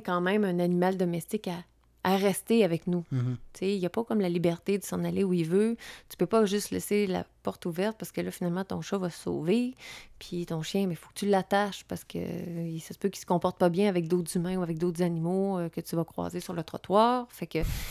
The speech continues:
Speaker 1: c'est, c'est, on sait jamais, tu sais.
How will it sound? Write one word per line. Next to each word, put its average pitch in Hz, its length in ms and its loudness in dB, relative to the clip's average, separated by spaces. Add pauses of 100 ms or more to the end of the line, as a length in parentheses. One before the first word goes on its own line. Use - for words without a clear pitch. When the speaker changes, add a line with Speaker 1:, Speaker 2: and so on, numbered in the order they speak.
(360)
Speaker 1:
c'est, 170 380 -2
c'est, 165 200 -8 (880)
on 180 60 -4
sait 214 140 2
jamais, 180 240 2 (180)
tu - 60 -12
sais. 202 140 -8